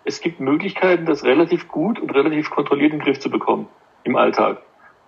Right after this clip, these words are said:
Sodass man, ich sag mal so, man kann's vergleichen mit, wie mit aids. Am Anfang war aids eine Krankheit, die hat dich getötet. Punkt. Da gab's keine Chance.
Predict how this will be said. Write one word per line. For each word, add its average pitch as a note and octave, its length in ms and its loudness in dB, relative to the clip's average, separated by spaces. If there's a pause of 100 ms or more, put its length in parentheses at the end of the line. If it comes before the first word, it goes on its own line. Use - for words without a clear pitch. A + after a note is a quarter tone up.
(140)
Sodass - 260 0
man, C#3+ 240 0 (300)
ich - 100 -10
sag D#3 160 2
mal F3 100 0
so, E3 180 6
man D3+ 140 0
kann's E3+ 200 0
vergleichen E3 380 2
mit, F3+ 180 -2
wie D3+ 80 -4
mit F3 160 2
aids. C3+ 340 -2
Am - 80 -4
Anfang F#3+ 320 0
war D#3+ 120 4
aids - 220 0
eine - 120 -6
Krankheit, E3+ 360 0
die - 80 -2
hat F3 140 0
dich E3+ 80 -10
getötet. - 480 -2
Punkt. B2+ 340 0 (380)
Da A2 80 -4
gab's B2 260 0
keine B2+ 220 -2
Chance. G2 400 -2